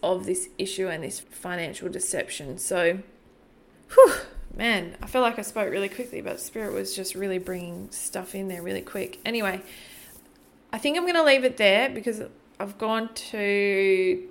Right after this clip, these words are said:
about twenty-five minutes, I think, and that's a bit longer than I normally like to go. But if you have any questions about anything that I talked about today, then please don't hesitate to send me a message.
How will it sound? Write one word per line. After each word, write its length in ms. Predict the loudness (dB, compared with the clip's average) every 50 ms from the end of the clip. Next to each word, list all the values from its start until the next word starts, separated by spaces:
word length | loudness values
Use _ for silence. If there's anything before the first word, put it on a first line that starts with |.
| -18 -16 -14
about 280 | -10 -8 -8 -8 -8
twenty-five 600 | -10 -10 -10 -10 -10 -10 -8 -8 -6 -6 -6 -8
minutes, 340 | -8 -8 -8 -8 -8 -8 -8
I 120 | -8 -8 -8
think, 260 | -10 -10 -10 -10 -10
and 200 | -8 -8 -6 -4
that's 380 | -4 -6 -6 -6 -6 -8 -8 -8 -12
a 40 | -8
bit 200 | -8 -6 -6 -6
longer 240 | -6 -8 -6 -6 -6
than 300 | -6 -6 -6 -8 -12 -14 -12
I 160 | -10 -8 -8
normally 360 | -6 -6 -8 -6 -6 -6 -6 -6
like 180 | -6 -8 -10
to 80 | -12 -8
go. 280 | -6 -4 -2 -2 -2 -4 -2 2
But 280 | 2 2 2 2 -2 -12 -20 -20 -20 -20 -20 -20 -20 -20 -20 _ _ _ _
if 180 | -8 -8 -4 -4
you 60 | -4
have 160 | -2 -2 -2
any 100 | -4 -4
questions 480 | -6 -2 -2 -2 -2 -2 -4 -6 -6 -2
about 260 | 0 0 0 0 -2 -4
anything 560 | -4 -4 -4 -4 -6 -6 -6 -6 -6 -6 -10 -10 -4
that 520 | -2 -2 -2 0 -2 -4 -6 -10 -16 -18 -18 -16 -12
I 120 | -12 -12
talked 360 | -10 -8 -6 -6 -6 -6 -8
about 300 | -8 -6 -6 -6 -6 -8
today, 420 | -10 -8 -6 -4 -4 -2 -4 -6 -8 -8
then 220 | -6 -6 -6 -6 -6
please 480 | -8 -6 -4 -2 -2 -2 -4 -6 -8
don't 300 | -6 -6 -4 -4 -6 -8
hesitate 680 | -8 -8 -6 -6 -6 -8 -10 -6 -4 -4 -4 -4 -6 -10
to 440 | -8 -6 -4 0 2 2 2 2 0
send 240 | -2 -4 -8 -8 -6
me 80 | -6
a 40 | -4
message. 600 | -4 -4 -6 -6 -4 -4 -4 -4 -6 -8 -12 -18